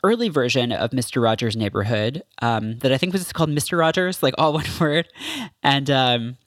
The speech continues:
and, uh, Ernie, Ernie Coombs later joined a T V series called Butternut Square,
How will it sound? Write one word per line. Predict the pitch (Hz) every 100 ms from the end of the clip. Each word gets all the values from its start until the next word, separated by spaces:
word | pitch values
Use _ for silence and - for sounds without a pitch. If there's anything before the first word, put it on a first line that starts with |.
| _ _ _ _ _ _ -
and, | 147 139 139 131
uh, | 127 120
Ernie, | 160 190 190 - _ _ 170
Ernie | 180
Coombs | - 180 151
later | 131 139 143 143
joined | 135 123
a | 143
T | -
V | 113
series | 113 - 117 -
called | 120 -
Butternut | 107 107 104 -
Square, | - - 190 196 101